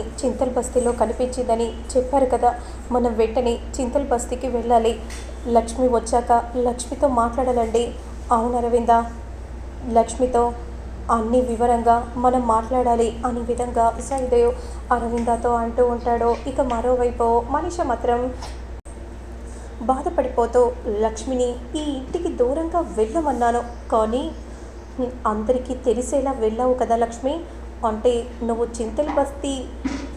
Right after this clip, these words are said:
బస్సు ఎక్కావని ఆంటీకి అంకుల్కి తెలిసింది. నేరుగా వెళ్ళి నిన్ను తీసుకుని వచ్చే ప్లాన్లో ఉన్నారు,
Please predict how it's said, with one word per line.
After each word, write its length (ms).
బస్సు 340
ఎక్కావని 720
ఆంటీకి 600
అంకుల్కి 400
తెలిసింది. 540
నేరుగా 460
వెళ్ళి 460
నిన్ను 220
తీసుకుని 560
వచ్చే 300
ప్లాన్లో 460
ఉన్నారు, 400